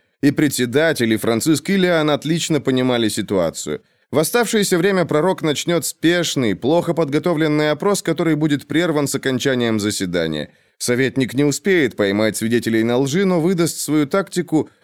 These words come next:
и к следующему заседанию свидетели будут готовы. Кроме того, судьи и лорды уйдут спать с уверенностью, что Мэнсон виновен, а советник беспомощен. В свое время дед говорил Эрвину: «Если ответчик хочет жить, он должен сеять сомнения,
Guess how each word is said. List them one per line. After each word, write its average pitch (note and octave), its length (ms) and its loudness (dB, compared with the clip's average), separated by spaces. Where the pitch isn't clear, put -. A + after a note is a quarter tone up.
и D3+ 100 4
к D3 100 -4
следующему E3 640 2
заседанию D3 520 0
свидетели B2+ 460 -2
будут G2+ 320 -2
готовы. E2+ 500 -4
Кроме C3+ 260 0
того, C#3+ 340 2
судьи B2 420 0
и B2+ 40 2
лорды C#3+ 420 0
уйдут B2+ 420 0
спать D#3 340 -2
с - 60 -4
уверенностью, D#3+ 680 0
что D3 200 -2
Мэнсон C#3+ 400 0
виновен, E3 520 0
а C3 120 0
советник C#3+ 500 0
беспомощен. G2 800 -4
В - 80 -8
свое G#3 240 2
время G3+ 300 4
дед E3+ 220 2
говорил F3 440 4
Эрвину: F#2 460 0
«Если D3 340 0
ответчик D3+ 500 0
хочет D3+ 320 0
жить, C#3 360 -2
он G#2 180 2
должен C#3+ 400 2
сеять D3+ 380 0
сомнения, D3 640 0